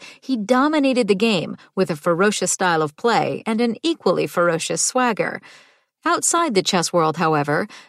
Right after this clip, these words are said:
Kasparov is best known for losing to a machine. In nineteen ninety-seven, at the height of his powers,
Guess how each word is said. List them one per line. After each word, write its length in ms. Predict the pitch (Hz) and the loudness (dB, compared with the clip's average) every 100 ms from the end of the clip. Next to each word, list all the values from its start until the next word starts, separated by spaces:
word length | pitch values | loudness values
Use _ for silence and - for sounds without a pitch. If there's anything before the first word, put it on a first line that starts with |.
| - | -4
Kasparov 640 | 294 269 - 339 370 359 | -2 0 0 2 2 2
is 160 | - 214 | -2 -2
best 320 | 262 285 - | 0 0 2
known 200 | 208 196 | 0 0
for 200 | 190 180 | 0 0
losing 440 | 180 269 269 254 247 | 0 0 0 -2 -2
to 160 | 240 | 0
a 60 | 220 | 0
machine. 640 | 190 185 196 151 110 - - - _ _ | 0 0 -2 -2 -6 -12 -20 -20 _ _
In 140 | 180 180 | 0 2
nineteen 320 | 196 190 196 | 2 2 0
ninety-seven, 680 | 175 151 151 - 190 147 | 0 -2 -2 0 0 0
at 160 | 156 180 | -2 -6
the 100 | 170 | -4
height 200 | 170 196 | 0 0
of 80 | 170 | 0
his 140 | 156 | -2
powers, 500 | - 208 185 156 170 | 0 0 2 0 -2